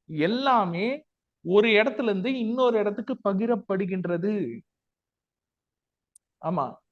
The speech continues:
கலையை வந்து வெறும் கலையா பாக்குறது அப்படின்றது வேற, அந்த கலையையே தவமா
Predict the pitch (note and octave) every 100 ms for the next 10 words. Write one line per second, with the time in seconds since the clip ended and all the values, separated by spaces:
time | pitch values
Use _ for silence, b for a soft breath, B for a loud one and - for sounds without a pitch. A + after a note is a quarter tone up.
0 | _ - G#3 A#3 D#4 D#4 B3 G#3+ C#4 G#3
1 | B3+ C4+ E3+ G3 B3+ C4 A3+ G#3 G#3+ G#3
2 | G#3+ G3+ F3+ F3 E3 C#3+ C#3 C#3 A3+ C#4+
3 | _ _ - F3 F3 F3 - F#3+ B3 B3
4 | A#3 A#3 D4 - F3 G#3 B3+ B3+